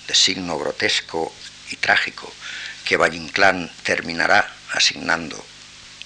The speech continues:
como función primera a su teatro, Marquina asigna al suyo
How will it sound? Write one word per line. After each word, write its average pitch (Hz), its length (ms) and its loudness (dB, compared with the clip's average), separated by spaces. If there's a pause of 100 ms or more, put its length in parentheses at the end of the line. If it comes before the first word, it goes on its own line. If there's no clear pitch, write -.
(260)
como 87 180 -4
función - 600 0
primera - 520 -2 (220)
a - 60 -2
su - 120 -2
teatro, - 440 -2 (800)
Marquina 92 540 2
asigna 87 420 2
al 67 100 -6
suyo 71 400 -2